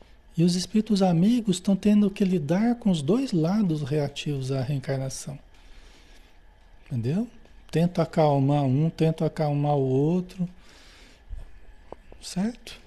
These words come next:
Então não é fácil, né? Isso pode gerar, isso pode gerar problemas muito sérios, é, organicamente falando, tá?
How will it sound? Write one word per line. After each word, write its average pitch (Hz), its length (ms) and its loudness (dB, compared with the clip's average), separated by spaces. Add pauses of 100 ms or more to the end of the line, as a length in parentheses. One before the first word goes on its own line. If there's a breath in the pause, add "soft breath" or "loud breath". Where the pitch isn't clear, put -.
(100)
Então 160 480 2
não 202 220 6
é 262 60 4
fácil, 127 600 -2
né? 151 260 -8 (520 loud breath)
Isso 139 260 -4
pode 160 340 0
gerar, 175 560 2 (1040 soft breath)
isso 143 260 -8
pode 151 260 -2
gerar 147 440 2
problemas 151 520 0
muito 160 240 0
sérios, 170 920 -2 (120)
é, 139 140 0
organicamente 156 920 4
falando, 131 560 -4 (500 soft breath)
tá? 151 260 -8